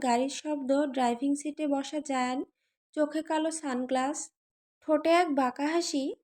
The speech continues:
তার হাত ধীরভাবে স্টিয়ারিং চেপে রেখেছে। মাঝে মাঝে স্টিয়ারিং ঘুরিয়ে চোখের কোণে পাশের সিটে ঘুমিয়ে থাকা লিয়ানার দিকে তাকাচ্ছে। গভীর ঘুমে তলিয়ে থাকা লিয়ানা, তার মাথা একপাশে হেলে আছে,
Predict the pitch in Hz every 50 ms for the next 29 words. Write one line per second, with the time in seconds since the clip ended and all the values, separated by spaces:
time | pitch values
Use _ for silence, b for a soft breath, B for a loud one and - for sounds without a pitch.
0 | _ - 302 285 285 294 294 311 339 330 294 285 285 285 285 294 285 294 294 294
1 | 320 320 311 262 220 - - - 277 269 269 285 294 302 - - 262 247 - 269
2 | 262 277 269 - - 311 302 - - 294 269 277 381 - _ _ _ _ _ _
3 | - 285 294 302 294 302 320 320 339 339 339 339 349 330 294 269 - - - 285
4 | 285 285 294 294 302 285 294 302 294 285 277 294 311 311 - 285 269 269 285 294
5 | 285 285 302 285 277 277 294 415 - _ _ _ _ _ _ _ 294 285 277 -
6 | 330 320 330 - 330 330 339 311 285 285 294 285 285 294 294 294 302 294 294 311
7 | 311 302 277 254 240 240 247 254 262 247 269 269 - 294 285 285 285 277 277 294
8 | 302 302 - - - - 247 254 302 - - _ _ _ _ _ _ _ _ 262
9 | 269 302 302 285 294 330 339 311 330 339 339 359 359 359 320 285 269 262 269 285
10 | 285 285 294 285 285 302 320 320 302 294 294 285 269 262 262 277 427 - _ _
11 | 294 269 262 269 277 285 285 294 285 294 302 285 277 277 - - 285 285 - 320
12 | 311 285 277 254 240 247 254 262 277 285 - - 285 277 294